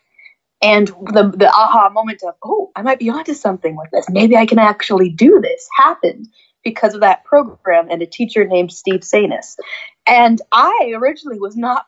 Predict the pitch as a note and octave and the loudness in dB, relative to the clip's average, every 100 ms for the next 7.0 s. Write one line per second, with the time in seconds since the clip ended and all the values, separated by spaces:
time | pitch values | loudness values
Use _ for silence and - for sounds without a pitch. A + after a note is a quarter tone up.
0 | _ A#3+ C4+ D4 B3 G#3+ F#3+ G#3 D#4 A#3+ | _ -4 -2 0 0 0 2 2 0 -6
1 | A3 _ F3 C#3+ - A3+ - A3+ A#3 B3 | -12 _ -6 -6 0 0 0 0 2 4
2 | A#3+ D#4+ D#4+ C4+ G#3 A#3 C#4 - A3 F#3 | 4 4 4 4 2 -4 -4 -6 -12 -12
3 | F3 F#3+ F#3+ D3 _ _ - G#3 F#3+ G3 | -12 -6 -4 -4 _ _ -10 -4 0 -2
4 | - F3 G#3 C4 - - - - A3 C#4+ | 0 0 0 0 -2 -4 -6 -2 2 2
5 | C#4 B3+ G3 F#3+ - B2+ - _ _ - | 2 0 0 -2 -4 -6 -8 _ _ -4
6 | A#3+ - D4+ C#4+ - C4+ C4+ C4+ C4+ | -4 -4 -6 -6 -10 -12 -8 -8 -10